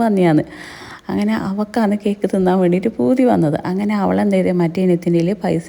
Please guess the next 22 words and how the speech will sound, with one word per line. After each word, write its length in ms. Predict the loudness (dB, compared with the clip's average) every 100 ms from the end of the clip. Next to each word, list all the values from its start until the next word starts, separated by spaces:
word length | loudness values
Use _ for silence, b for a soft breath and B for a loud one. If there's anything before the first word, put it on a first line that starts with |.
| 0
എല്ലാം 180 | 0 -2 0
കൊടുത്തിട്ട് 680 | 0 0 -4 0 2 4 2 B B B B B -2
ഇവളെ 260 | 0 0 0 -2
കേക്ക് 200 | -4 -2 -2
ഉണ്ടാക്കുന്ന 400 | -2 -2 0 0 0
സാധനങ്ങളെല്ലാം 840 | 0 2 2 2 2 4 4 2 0
വാങ്ങിയിട്ട് 320 | 0 0 0 -2
കേക്കെല്ലാം 380 | -2 0 0 2
ഉണ്ടാക്കി 340 | 0 0 2 2 2
ഒന്ന് 180 | 2 2
പിന്നെ 180 | 2 2 2
അവൾ 140 | 4 2
പിന്നെ 160 | 2 0
അവളെ 180 | 0 0 0
വീട്ടിലേക്ക് 360 | 0 -2 0 0
കൊണ്ടുപോയി, 340 | 0 2 0 -2 B B -2 2
ഒന്ന് 180 | 4 2
പിന്നെ 180 | 0 0 0
നമുക്കെല്ലാവർക്കും 1080 | 0 -2 -2 0 0 2 2 0 -2 -2 -2 -2
അവളെ 200 | 0 2 0
വക. 180 | 0 -2 -4 -18 -20 -20 B -14 B B -2
പിന്നെ 220 | 2 4